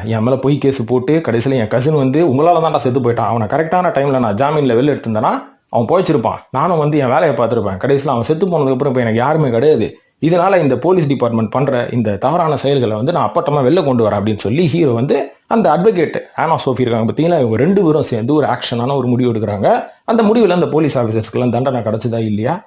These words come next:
ஹீரோ எப்படி வந்து ப்ரூவ் பண்றாரு இவர் இன்னசென்ட் அப்படின்றது தான் இந்த படத்தோட மீதி கதையே. So இப்ப இந்த படத்தோட கதை வந்து கேட்கறதுக்கு ரொம்ப இன்ட்ரெஸ்டிங்கா தான் இருக்கு. அதுக்கேத்த மாதிரி இந்த படத்தை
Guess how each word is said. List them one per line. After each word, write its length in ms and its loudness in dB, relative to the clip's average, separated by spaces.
ஹீரோ 200 2
எப்படி 260 0
வந்து 180 2
ப்ரூவ் 260 0
பண்றாரு 360 0
இவர் 180 2
இன்னசென்ட் 460 -2
அப்படின்றது 460 -2
தான் 200 0
இந்த 80 0
படத்தோட 540 -2
மீதி 300 2
கதையே. 320 0
So 160 0
இப்ப 140 0
இந்த 120 2
படத்தோட 360 0
கதை 220 0
வந்து 220 0
கேட்கறதுக்கு 440 0
ரொம்ப 140 2
இன்ட்ரெஸ்டிங்கா 440 0
தான் 140 -2
இருக்கு. 260 -2
அதுக்கேத்த 440 0
மாதிரி 180 0
இந்த 100 0
படத்தை 380 0